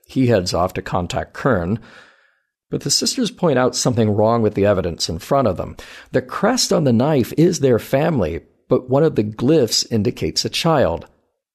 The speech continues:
A child which doesn't exist yet. Yeah, Lursa is pregnant, but she just found out about that herself a few days ago and told no one but Betor. Worf and everyone else is super confused.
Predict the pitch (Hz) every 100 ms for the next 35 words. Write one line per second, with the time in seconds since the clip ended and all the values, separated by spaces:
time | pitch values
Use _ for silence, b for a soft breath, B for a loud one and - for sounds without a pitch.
0 | _ - - 180 214 135 - - 120 110
1 | 98 107 95 98 - 214 - - 76 76
2 | _ _ _ _ _ _ B B 156 190
3 | 104 139 185 - 147 107 - 107 147 185
4 | 131 120 214 208 208 - 139 117 127 123
5 | 104 101 95 95 110 - 143 139 110 -
6 | 117 82 92 131 135 101 87 90 110 95
7 | - 117 113 113 120 127 147 135 92 87
8 | 90 92 - 92 92 - 95 - - _
9 | _ _ _ _ _ _ _ _ _ _
10 | _ _ 131 110 110 - 92 90 110 107
11 | 90 92 85 107 98 95 - 104 101 -
12 | - 127 - 107 92 - 87 - 117 101
13 | 82 85